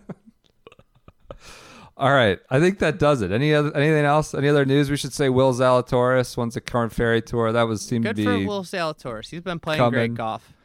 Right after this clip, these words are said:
Speaker 2: Him and Bryson
Speaker 1: Yeah.
Speaker 2: been on the same wavelength.
Speaker 1: Uh, North and South Am. Tyler,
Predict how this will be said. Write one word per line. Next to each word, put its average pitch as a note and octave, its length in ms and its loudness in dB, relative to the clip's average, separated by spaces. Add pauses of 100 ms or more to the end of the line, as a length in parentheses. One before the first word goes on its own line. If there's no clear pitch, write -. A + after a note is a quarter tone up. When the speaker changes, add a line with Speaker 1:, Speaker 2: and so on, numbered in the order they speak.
(120)
Speaker 2:
Him G#3 140 -8
and G#3 100 -8
Bryson D#3+ 420 -2
Speaker 1:
Yeah. B2 40 -14 (100)
Speaker 2:
been B2 60 -12
on A#2 140 -12
the A2 80 -14
same A#2 280 -12
wavelength. G2+ 500 -14 (840)
Speaker 1:
Uh, B2 240 2
North C#3+ 240 2
and D3 100 -4
South C#3 380 0
Am. C#3+ 320 -4 (680)
Tyler, C3 560 -2